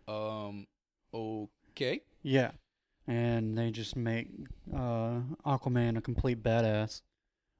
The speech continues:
Speaker 2: Uh, more of, like, what Jason Momoa was.
Speaker 1: Holy cow! He
Speaker 2: Which,
Speaker 1: s-,
Speaker 2: by the
Speaker 1: he
Speaker 2: way, that's
Speaker 1: saved, he saved Aquaman.
Speaker 2: Holy shit.
Speaker 1: Yeah.
Speaker 2: If you're gonna get someone, you have to go get Jason Momoa.
Speaker 1: And he may be saving the D C universe.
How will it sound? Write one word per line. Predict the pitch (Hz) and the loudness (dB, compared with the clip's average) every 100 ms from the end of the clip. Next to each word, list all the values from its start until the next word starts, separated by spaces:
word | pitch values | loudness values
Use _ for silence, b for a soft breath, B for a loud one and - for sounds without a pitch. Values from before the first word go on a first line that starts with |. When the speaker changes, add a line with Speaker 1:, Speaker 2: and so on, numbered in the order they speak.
| - | -4
Speaker 2:
Uh, | 120 117 110 | -2 0 0
more | 104 123 135 | 2 6 6
of, | 123 | 6
like, | 117 113 107 | 6 4 4
what | 120 113 | 0 0
Jason | 123 120 - 117 | 2 0 2 -2
Momoa | 113 117 127 117 | 2 2 2 0
was. | 113 123 120 | -2 -4 -6
Speaker 1:
Holy | - 120 123 110 113 | -6 -4 -2 -4 -6
cow! | 107 - - - _ _ _ _ _ _ _ | -10 -12 -12 -14 _ _ _ _ _ _ _
He | 123 | -4
Speaker 2:
Which, | 120 | -2
Speaker 1:
s-, | 117 | 0
Speaker 2:
by | 127 | 4
the | |
Speaker 1:
he | 127 | 4
Speaker 2:
way, | |
that's | 120 | 2
Speaker 1:
saved, | 135 117 110 104 123 | 0 0 0 -4 -2
he | 135 | -2
saved | - 110 101 | 0 -2 -4
Aquaman. | 107 - - | -10 -10 -14
Speaker 2:
Holy | - - - - | -14 -12 -14 -14
shit. | - - - - | -12 -12 -10 -10
Speaker 1:
Yeah. | 131 117 | -4 -4
Speaker 2:
If | - | -2
you're | 127 | 0
gonna | 131 120 | 2 2
get | 117 | 0
someone, | - 120 110 107 | 0 -2 0 0
you | 110 | -2
have | |
to | 104 | -2
go | 110 | -4
get | 110 110 | -4 -4
Jason | 120 - 127 | -8 -6 -4
Momoa. | 123 | -2
Speaker 1:
And | 131 | 0
he | 156 | 2
may | 151 139 | 2 0
be | 135 | 0
saving | - 120 120 117 | 0 0 -2 -4
the | |
D | 110 107 | -4 -4
C | - | -4
universe. | 110 117 101 87 - | -4 -4 -4 -8 -12